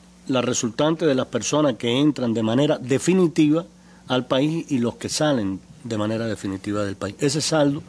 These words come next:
negativo, pero ha disminuido. Ha disminuido, para que se tenga una idea, desde el año dos mil trece al año dos mil dieciséis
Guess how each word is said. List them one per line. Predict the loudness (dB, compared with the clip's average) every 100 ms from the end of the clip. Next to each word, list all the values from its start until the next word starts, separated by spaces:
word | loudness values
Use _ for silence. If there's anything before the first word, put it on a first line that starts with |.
| -16 0
negativo, | 2 4 2 4 4 4 2
pero | 0 4
ha | 4
disminuido. | 2 -2 -2 -4 -6 -14 -20 -20 -20 -20 -20 -20 -20 -20 -20 -16 -4
Ha | 0
disminuido, | 2 4 6 6 6 4 6 6 6 2
para | 0 -2
que | 0
se | -2 0
tenga | 4 4
una | 6 6
idea, | 6 6 4 2 0
desde | -4 -4 -2 0
el | 2
año | 2 4
dos | 4 2
mil | 2 2
trece | 2 2 2 0
al | 0 0
año | 2 4
dos | 4 4
mil | 4 4 2
dieciséis | 2 2 2 0 2 4 2 -2 -8